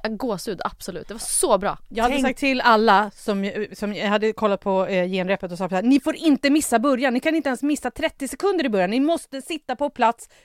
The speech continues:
Speaker 2: från tjugo noll noll för att nu kommer det börja härligt och mysigt." Och jag bara hoppas att de ger ut den här som en singel. Alltså ni vet som man
Speaker 1: Håller
Speaker 2: gjorde förut.
Speaker 1: med. Håller
Speaker 2: Håller
Speaker 1: med.
Speaker 2: med. Och så kan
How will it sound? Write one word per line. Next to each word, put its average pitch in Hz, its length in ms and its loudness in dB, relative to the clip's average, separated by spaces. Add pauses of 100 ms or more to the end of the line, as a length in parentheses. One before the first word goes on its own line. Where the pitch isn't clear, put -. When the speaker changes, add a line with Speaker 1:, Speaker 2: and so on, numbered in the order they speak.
Speaker 2:
från 339 540 4
tjugo 226 400 -2
noll 226 240 -2
noll 202 200 -4
för - 160 -2
att - 120 -10 (240)
nu 302 340 4
kommer 233 320 -2
det 214 100 2
börja 180 500 4 (260)
härligt 214 640 4
och 233 160 2
mysigt." 247 760 2
Och - 220 -4 (260)
jag 214 300 -2
bara 349 180 0
hoppas 277 420 -4
att 196 100 -12
de 202 120 -8
ger 233 240 0 (100)
ut 381 420 -2
den 302 220 -2
här 160 480 -2 (260)
som 220 420 -4
en 240 220 -6
singel. 262 720 -2
Alltså 202 260 -8
ni 170 120 -6
vet 151 180 -12
som 165 100 -18
man 320 100 -4
Speaker 1:
Håller 349 120 -4
Speaker 2:
gjorde 339 160 -6
förut. 330 160 -6
Speaker 1:
med. - 80 -10 (280)
Håller 330 260 -4
Speaker 2:
Håller 359 160 -2
Speaker 1:
med. 285 100 -6 (100)
Speaker 2:
med. 381 120 6 (120)
Och - 80 -16
så 392 120 -4
kan 370 260 0